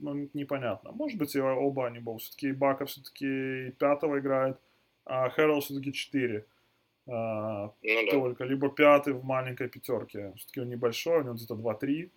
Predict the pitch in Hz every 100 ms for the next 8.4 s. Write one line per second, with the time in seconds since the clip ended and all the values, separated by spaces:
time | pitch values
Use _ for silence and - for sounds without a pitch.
0 | _ _ _ _ _ _ _ _ 151 139
1 | 139 135 135 135 135 139 151 156 143 139
2 | 135 127 139 185 269 185 139 139 135 131
3 | 127 127 120 - 135 151 160 156 117 107
4 | 101 95 104 110 - _ 120 113 123 120
5 | 127 123 - 127 123 123 123 120 139 135
6 | 135 127 127 - 131 127 131 147 147 156
7 | 147 - 147 143 135 147 123 - 123 120
8 | 123 120 110 -